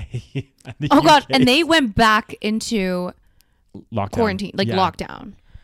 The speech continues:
Speaker 2: which is, I mean, they probably needed to because the numbers
Speaker 1: Yeah.
Speaker 2: were absolutely insane.
Speaker 1: Well, it was crazy 'cause we, we, we looked at a graph, and I d-, don't quote me on this for sure, but I seem to remember it was, like,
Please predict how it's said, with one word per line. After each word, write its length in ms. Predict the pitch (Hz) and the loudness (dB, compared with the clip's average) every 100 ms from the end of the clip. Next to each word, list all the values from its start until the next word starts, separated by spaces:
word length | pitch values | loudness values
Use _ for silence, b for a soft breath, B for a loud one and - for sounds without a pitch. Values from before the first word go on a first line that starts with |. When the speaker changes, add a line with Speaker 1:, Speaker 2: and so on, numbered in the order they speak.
| b b - | b b -4
Speaker 2:
which 160 | 240 | 0
is, 180 | 254 220 _ _ _ _ _ - | 0 -2 _ _ _ _ _ -2
I 60 | 233 | 0
mean, 240 | 240 226 _ 208 | 2 -2 _ -2
they 120 | 208 | -2
probably 360 | 202 240 220 196 | 2 2 2 0
needed 280 | 196 175 170 | -2 -4 -4
to 160 | 160 | -8
because 240 | 185 208 190 | -8 -4 -2
the 60 | |
numbers 260 | 196 196 190 | -2 -2 -4
Speaker 1:
Yeah. 40 | |
Speaker 2:
were 60 | 175 | -6
absolutely 560 | 175 190 190 180 165 175 | -6 -6 -8 -8 -12 -16
insane. 320 | 185 - 180 | -14 -10 -4
Speaker 1:
Well, 100 | 147 | 0
it 60 | 151 | 0
was 100 | 185 | -2
crazy 320 | - 123 123 | -2 -4 -2
'cause 100 | - | -2
we, 80 | 147 | -2
we, 260 | 123 117 127 | -2 -2 -4
we 160 | 123 | -2
looked 160 | 135 156 | -4 -6
at 60 | 208 | -8
a 40 | |
graph, 340 | 117 110 92 117 | -8 -10 -10 -10
and 80 | |
I 60 | 120 | -10
d-, 260 | 110 - 123 | -12 -18 -10
don't 200 | 131 151 | -6 -6
quote 180 | - 120 | -4 -2
me 80 | 123 | -2
on 80 | 117 | -4
this 120 | 110 | -8
for 120 | 110 | -12
sure, 240 | 101 107 | -10 -8
but 100 | 117 | -8
I 40 | 123 | -8
seem 220 | 113 143 | -6 -6
to 80 | 175 | -4
remember 300 | 147 110 123 | -4 -6 -8
it 40 | |
was, 100 | 113 | -8
like, 140 | 113 | -10